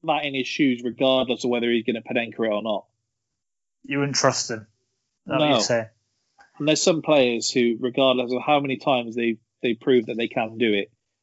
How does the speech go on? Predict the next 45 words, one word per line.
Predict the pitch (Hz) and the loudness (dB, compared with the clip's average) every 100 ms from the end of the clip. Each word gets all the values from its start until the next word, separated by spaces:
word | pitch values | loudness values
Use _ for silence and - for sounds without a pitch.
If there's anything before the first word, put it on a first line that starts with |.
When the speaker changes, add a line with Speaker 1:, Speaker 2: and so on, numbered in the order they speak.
| _ | _
Speaker 1:
you | 127 | 0
still | - 135 127 | 4 6 6
wouldn't | 113 110 | 2 0
trust | 131 - | -2 0
them | 123 110 | -2 -4
the | |
next | 110 113 | -6 -6
time | - 107 | -4 -2
around. | 104 110 92 - _ _ _ _ _ _ _ _ _ - | -2 -4 -4 -14 _ _ _ _ _ _ _ _ _ -4
Speaker 2:
No, | 147 | 2
there's | 160 113 | 2 2
plenty | 151 160 | 0 0
of | 127 | 2
players, | 123 139 | 2 4
even, | 156 123 - - | 2 0 -8 -14
you | - 151 | -4 -2
know, | 117 | 0
players | - 151 | 2 2
better | 120 160 135 | 4 2 0
than | 120 | -4
him | 131 131 110 | -4 -4 -6
who | |
you | 113 117 | -8 -8
just | 117 - | -8 -6
think, | 117 | -6
"I | 117 | -4
just | 113 | -6
wouldn't | 131 143 | -6 -6
trust | 123 151 123 | 0 0 0
you | 127 | -4
with | 117 | -6
a | 113 | -2
pen." | - 135 117 - _ _ _ _ _ 180 _ _ _ - | 0 0 -2 -12 _ _ _ _ _ _ _ _ _ -20
Uh, | - 131 123 117 | -8 -2 0 2
it's | 113 | 0
just | 170 190 | -2 -4
Speaker 1:
Then | - _ - - _ - | -12 _ -20 -20 _ 0
looking | 208 202 196 | 2 2 2
at | 165 - | 0 0
the | 156 | 4
rest | 156 - 131 | 4 2 -2
of | |
the | 120 | -2
team, | - 156 120 117 | 4 4 4 2
could | - 120 | 0 0